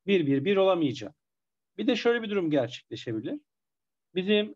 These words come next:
sayımızın için atıyorum beş, yirmi ve bir olsun başlangıçtaki sayımız. Biz, e, şunu silip veya, e, şunu silip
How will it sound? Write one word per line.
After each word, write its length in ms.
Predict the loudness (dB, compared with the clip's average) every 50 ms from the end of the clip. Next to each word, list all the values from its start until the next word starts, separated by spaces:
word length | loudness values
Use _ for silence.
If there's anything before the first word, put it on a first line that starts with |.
| _
sayımızın 500 | _ -8 -4 -2 0 0 0 -2 -2 -2
için 200 | -4 -4 -4 -4
atıyorum 680 | -2 -2 -2 -2 -2 0 0 0 -2 -4 -6 -10 -6 -2
beş, 640 | 0 2 2 0 -2 -6 -12 -14 -16 -16 -16 -20 _ _
yirmi 680 | -12 -10 -6 -4 0 0 2 2 2 0 0 0 0 0
ve 180 | 0 -2 0
bir 120 | 0 0 2
olsun 420 | 2 0 0 -4 -8 -8 -4 -2
başlangıçtaki 760 | -2 -2 -2 -6 -8 -8 -8 -8 -12 -14 -18 -20 -20 _ -18
sayımız. 460 | -12 -8 -8 -6 -6 -8 -10 -12 -18 _ _ _ _ _ _ _ _ _ _ _ _ _ _ _ _ _ _ _ _ -2 0
Biz, 380 | 0 0 0 -2 -6 -2 0
e, 600 | 2 2 4 4 4 4 2 2 0 -2 -6 -10 -16
şunu 320 | -18 -14 -10 -8 -8 -8
silip 460 | -8 -8 -8 -6 -4 -6 -6 _ -18 -20 -20 _ _ _ -2
veya, 320 | 0 0 2 2 0 -2
e, 40 | -2
şunu 280 | -4 -8 -8 -8 -8 -8
silip 440 | -6 -4 -2 -2 -2 -2 _ _